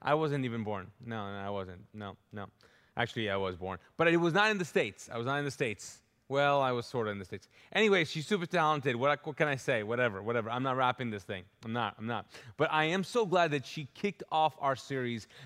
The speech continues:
because it's a great conversation. This whole idea about money and finances and how we need to have, like, a better perspective on it. I gotta tell you, back in the day, I used to be really weirded out about talking about finances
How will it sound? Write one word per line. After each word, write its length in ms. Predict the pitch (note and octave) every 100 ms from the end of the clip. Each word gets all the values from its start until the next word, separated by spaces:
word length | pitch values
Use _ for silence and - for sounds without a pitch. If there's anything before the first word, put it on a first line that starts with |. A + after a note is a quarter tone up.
| -
because 260 | D#3 F#3+
it's 140 | F#3 F#3+
a 20 |
great 240 | D3 G3+
conversation. 640 | G3 F#3 E3 D#3 F3+ C3+ G2+ _ -
This 100 | C3+
whole 220 | F3 F#3
idea 640 | F#3 F3+ C3 F3 F3+ D3 D3
about 360 | C3+ D3 C#3+ C#3
money 500 | D3+ E3 D3 C#3+ - -
and 160 | - C3+
finances 800 | D3+ D#3 C#3+ B2+ B2 C3 B2 A#2
and 160 | C#3+ B2+
how 460 | D3+ F3 F3+ F3 D3+ C3
we 160 | D3+
need 80 | G#3
to 60 | G3+
have, 320 | D3+ D3+ C3+
like, 160 | D3 C#3
a 80 |
better 400 | A#2+ G2 D#3+ E3+
perspective 720 | E3+ D#3 - D3+ - B2+ A#2+ A2 _ - -
on 320 | C3 C3 C3 C3+
it. 300 | B2+ A2+ - _ - -
I 80 |
gotta 140 | G#3 A3
tell 180 | G#3 F#3+
you, 220 | C3 F2+ -
back 360 | A#2 F3 A3
in 100 | B3
the 60 | G#3+
day, 380 | D3+ D3 D3 D3+ _ -
I 80 | E3+
used 220 | F3 -
to 60 |
be 120 | D#3+ C#3
really 260 | E3 E3+
weirded 400 | C3+ C#3+ C#3+ C3
out 280 | B2 C#3 C3+
about 200 | A#2+ A#2+
talking 260 | B2+ A#2+ A#2+
about 180 | A#2
finances 540 | A#2 A#2 A#2+ B2 B2+